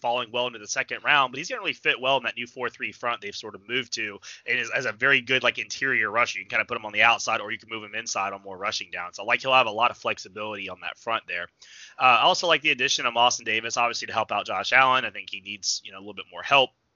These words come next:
And you gotta think that Moss fell more than he should have also.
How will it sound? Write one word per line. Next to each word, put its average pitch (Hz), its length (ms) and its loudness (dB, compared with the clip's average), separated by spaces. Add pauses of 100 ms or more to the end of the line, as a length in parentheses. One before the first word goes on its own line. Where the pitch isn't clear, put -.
(580)
And 120 220 2
you 104 80 -8
gotta 139 160 8
think 131 160 -4
that 117 120 -8
Moss 123 280 0
fell 110 260 -2
more 101 220 -8
than 92 80 -14
he 113 160 -10
should 98 160 -8
have 87 100 -14
also. 101 320 -8